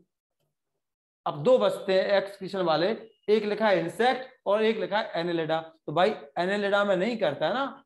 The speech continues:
Malpighian tubule किस में होते हैं? insect में होते हैं। तो करेक्ट answer क्या हो जाएगा बच्चों?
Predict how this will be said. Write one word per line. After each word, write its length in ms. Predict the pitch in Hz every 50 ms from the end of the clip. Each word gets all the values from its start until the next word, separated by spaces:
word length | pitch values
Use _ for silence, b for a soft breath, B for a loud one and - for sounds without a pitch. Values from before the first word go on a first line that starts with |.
| _ _ 160
Malpighian 520 | 170 185 208 - 220 202 208 220 196 214
tubule 240 | 208 208 214 196 -
किस 160 | 208 202 220
में 60 | 233
होते 200 | 220 214 - 208
हैं? 60 | 185
insect 360 | 180 175 180 214 208 208 - 226
में 60 | 202
होते 280 | 180 165 160 165 190
हैं। 260 | 208 233 226 233 - _ _ 196
तो 60 | 185
करेक्ट 360 | 185 190 185 208 208 - -
answer 300 | 190 196 202 185 202 190
क्या 160 | 180 220 214
हो 180 | 214 208 196 190
जाएगा 300 | 185 185 180 190 190 190
बच्चों? 1040 | 180 180 180 - - - 196 190 190 196 202 214 226 233 233 214 170 127 - -